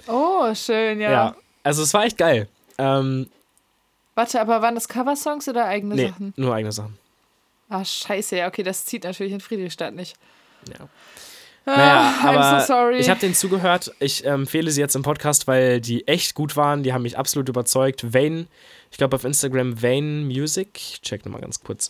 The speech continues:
Speaker 2: ab, weil ich möchte das ganz gerne vernünftig machen. Ähm,
Speaker 1: Mhm.
Speaker 2: die sind auf jeden Fall danach nochmal irgendwie, äh, von der Bühne gekommen und wir haben uns ein bisschen unterhalten, genau. Also, ähm,
Speaker 1: Ah, ja.
Speaker 2: V E Y N Punkt Music auf Instagram.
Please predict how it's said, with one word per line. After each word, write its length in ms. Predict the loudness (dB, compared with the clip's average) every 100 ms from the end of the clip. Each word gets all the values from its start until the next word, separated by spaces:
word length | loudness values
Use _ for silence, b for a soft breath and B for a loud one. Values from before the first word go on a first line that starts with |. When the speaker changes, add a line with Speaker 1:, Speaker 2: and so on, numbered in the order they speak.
| -2
Speaker 2:
ab, 220 | -2 -2 -12 -8
weil 260 | -4 -2 -2
ich 120 | -6
möchte 160 | -10 -8
das 120 | -10
ganz 180 | -8 -8
gerne 220 | -6 -8
vernünftig 460 | -6 -6 -6 -8 -4
machen. 320 | -2 -2 -6 B B B B B _
Ähm, 480 | 4 4 2 0 -4 _ _ _
Speaker 1:
Mhm. 260 | -12 -10 -10 -8
Speaker 2:
die 180 | -2 2
sind 160 | 2 2
auf 120 | 0
jeden 100 | 0
Fall 100 | 0
danach 220 | 2 0
nochmal 260 | 0 -2 -2
irgendwie, 300 | -2 -2 -2
äh, 400 | -4 -4 -4 -4
von 100 | -4 -6
der 60 |
Bühne 220 | -4 -6
gekommen 340 | -8 -6 -6 -6
und 140 | -8
wir 100 | -8
haben 140 | -6 -6
uns 380 | -2 -2 -2 -6
ein 80 | -10
bisschen 180 | -8 -8
unterhalten, 380 | -10 -10 -10 -6
genau. 220 | -6 -6
Also, 420 | -2 0 0 -2 -6 _ _
ähm, 80 | 0
Speaker 1:
Ah, 360 | 2 2 0
ja. 200 | 0 -4 -8
Speaker 2:
V 320 | 0 2 4
E 180 | 2 0
Y 360 | 0 0 0 0
N 240 | -2 -4 -4
Punkt 400 | -6 -4 -6 -6
Music 440 | -2 0 2 0
auf 140 | -2 -4
Instagram. 680 | -2 -2 -2 -2 -2 -2